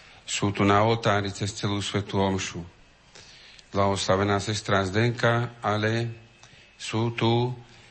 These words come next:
relikvie svätého otca Jana Pavla druhého a svätej sestry Faustíny. Teraz prosím o požehnanie, potom bude nasledovať adorácia s Eucharistiou,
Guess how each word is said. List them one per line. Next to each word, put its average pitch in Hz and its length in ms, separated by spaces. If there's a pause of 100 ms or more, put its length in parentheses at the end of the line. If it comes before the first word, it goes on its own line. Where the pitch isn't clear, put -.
relikvie 104 560
svätého 110 320
otca 107 320
Jana 101 160
Pavla 101 480
druhého 104 720 (640)
a 92 320 (240)
svätej 104 480
sestry 107 400
Faustíny. 92 720 (1040)
Teraz 95 240
prosím 101 480
o 90 80
požehnanie, 101 640
potom 98 400 (880)
bude 107 160
nasledovať 107 560
adorácia 104 960
s 131 80
Eucharistiou, 139 1120